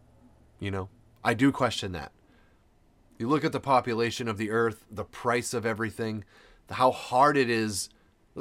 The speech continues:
I just don't think I, it's something as unique, something as amazing, something as rare as life, as the,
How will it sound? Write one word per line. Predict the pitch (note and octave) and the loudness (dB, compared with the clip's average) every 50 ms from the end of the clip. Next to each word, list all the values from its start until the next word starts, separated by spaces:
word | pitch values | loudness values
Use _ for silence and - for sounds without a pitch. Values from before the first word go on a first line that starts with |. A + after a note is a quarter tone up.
| D3 - - - | -12 -12 -4 -2
I | C#3+ F3 | 0 2
just | D#3+ A3+ G3 C#3 | 2 2 0 2
don't | - G3+ G3 E3 | 0 0 0 0
think | - F3+ F3+ F3 - - _ - _ _ _ _ _ _ _ _ _ _ - | -2 -4 -4 -4 -6 -10 _ -20 _ _ _ _ _ _ _ _ _ _ -12
I, | C3+ - _ _ _ _ _ _ _ _ _ _ _ _ _ _ _ _ _ _ _ _ _ _ _ | -12 -12 _ _ _ _ _ _ _ _ _ _ _ _ _ _ _ _ _ _ _ _ _ _ _
it's | C#3+ C#3+ | -4 -2
something | - - G3+ G#3+ G#3+ - A3+ G#3+ G3 F3+ | 0 2 4 4 4 4 4 4 4 2
as | E3 B2+ A#2 C3 | 0 0 0 -2
unique, | D3 C#3+ D3 E3 F3+ F3+ - - - _ _ _ _ _ _ | -2 0 2 2 0 0 -4 -8 -16 _ _ _ _ _ _
something | - - F#3+ F#3 D#3 F#3 F3 D#3+ | -2 0 0 0 0 0 0 0
as | C#3+ A#2 | 0 0
amazing, | B2 G#2+ G#2 G#2+ A2+ B2+ C3+ C#3+ D3 C3+ D3+ D3 C3+ | -2 -4 -4 -2 0 0 2 2 2 0 -2 -4 -4
something | - - D#3+ D3 C#3+ D#3+ D3 C3+ | -2 -2 -4 -2 -4 -4 -4 -4
as | A#2+ G#2+ G2 | -4 -4 -6
rare | G2+ G2 G#2 B2 C3 C3+ C#3+ D3 D3 C#3+ C#3 - - - - - - - - - - - | -8 -4 0 2 4 4 4 4 2 0 -2 -4 -12 -20 -20 -20 -20 -20 -20 -20 -14 -4
as | C3 C3 B2 B2 A#2 G2+ A2 - - _ - | 0 0 2 2 0 -2 -6 -8 -12 _ -8
life, | A#2+ A2+ A2+ A2+ A#2+ C3+ C#3 C3+ A#2+ F#2 - - - - - _ _ _ | -6 -4 -4 -2 0 2 2 2 2 0 -4 -10 -18 -20 -20 _ _ _
as | - C3 C#3 C3 B2+ A2+ - - - - - - _ _ _ _ _ - - - - | -2 0 0 2 0 -2 -6 -12 -18 -20 -20 -20 _ _ _ _ _ -20 -20 -20 -20
the, | - B2+ A2 B2+ D3+ C#3+ | -18 -6 0 0 0 0